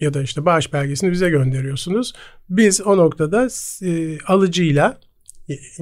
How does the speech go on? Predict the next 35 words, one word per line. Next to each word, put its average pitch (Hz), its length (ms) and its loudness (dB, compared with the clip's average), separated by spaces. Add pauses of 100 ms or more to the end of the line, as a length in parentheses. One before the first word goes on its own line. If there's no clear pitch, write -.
bağışı 160 360 2
yapanla, 156 720 0 (180)
bağışı 151 380 2
veren, 143 300 0
sağlayan 135 520 0
ya 139 140 0
da 143 120 -2
biz 127 160 -4
bağışı 147 360 0
tamamlayan 143 680 0
diyoruz. 127 380 2
Yani 151 220 2
sanatçıyla, 175 840 2 (580)
e, 139 200 -4 (1000)
ta-, 147 120 -4
bağışı 147 300 0
tamamlayan 139 500 0
ya 143 160 -4
da 139 120 -4
sanatçıyla 147 640 -2
alıcı 147 320 2
arasında 139 640 2 (100)
köprüyü 175 400 2
kuruyoruz. 156 600 2 (480)
Buradan 180 400 4
sonra 156 360 2
da, 220 320 2
e, - 20 0 (640)
ko-, 175 440 -4
şey, 190 200 0
iletişim 185 380 0
onlar 175 240 6
arasında 135 360 2
devam 131 320 -2
ediyor. 131 300 -6